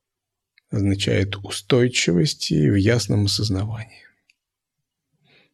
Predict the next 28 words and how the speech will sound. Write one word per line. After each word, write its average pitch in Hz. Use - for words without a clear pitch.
Например, 117
устойчивость 104
в 98
выбранной 95
созерцательной -
санкальпе, 170
устойчивости -
в 98
атмавичаре, 104
вот 131
это 151
шесть -
качеств 123
саттвы, -
шесть -
качеств 165
саттвичного 107
ума. 95
Устойчивость 175
в 123
определенном 123
медитативном 113
состоянии. 87
Даже 170
если 147
это 127
не 107
самадхи, 151